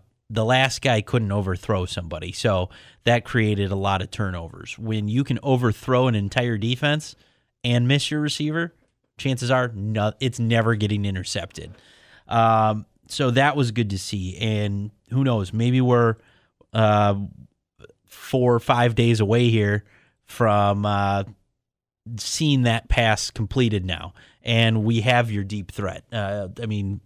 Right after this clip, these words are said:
Cephas is there. Aaron Cruikshank's also a guy who can just sprint down the field. Uh, so you have two very deep threats right there. But, yeah, I think,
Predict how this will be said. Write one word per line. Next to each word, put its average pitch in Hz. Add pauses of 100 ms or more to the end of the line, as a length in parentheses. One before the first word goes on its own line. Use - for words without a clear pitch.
(260)
Cephas 113
is 104
there. 107 (340)
Aaron 120
Cruikshank's 107
also 104
a 104
guy 104
who 107
can 101
just -
sprint 107
down 104
the 95
field. 104 (500)
Uh, 95
so -
you 107
have 110
two 127
very 107 (120)
deep 117
threats 107
right 104
there. 104 (440)
But, 120
yeah, 101 (120)
I 127
think, 123